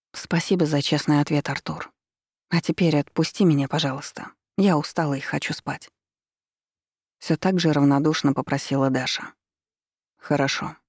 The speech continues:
Но спать будем здесь». Артур закрыл дверь на защелку,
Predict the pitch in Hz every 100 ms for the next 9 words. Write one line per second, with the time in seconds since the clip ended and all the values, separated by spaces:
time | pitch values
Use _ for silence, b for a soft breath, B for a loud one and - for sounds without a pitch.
0 | _ _ _ _ _ 143 139 - 165 147
1 | 139 135 139 131 131 - - _ _ _
2 | _ _ _ _ _ _ _ - 143 -
3 | 160 151 147 - 139 139 143 151 139 135
4 | 135 139 - 160 156 -